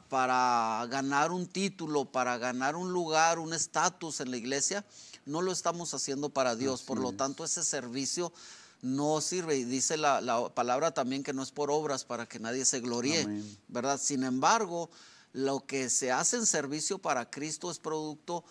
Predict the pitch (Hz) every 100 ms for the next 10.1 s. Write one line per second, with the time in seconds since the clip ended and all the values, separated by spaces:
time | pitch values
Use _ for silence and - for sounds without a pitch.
0 | - - _ - 123 117 120 120 120 165
1 | 175 175 185 170 - _ 127 127 120 -
2 | 147 156 156 143 120 131 131 139 147 135
3 | 120 131 165 120 - _ - 123 117 -
4 | 139 151 147 131 - 131 143 147 147 127
5 | 117 113 123 156 160 131 127 117 117 110
6 | - 117 117 113 - 135 139 147 151 156
7 | 151 117 - - - - - 117 120 113
8 | - 139 147 170 - - - _ - 123
9 | 117 - _ - 143 220 214 180 170 151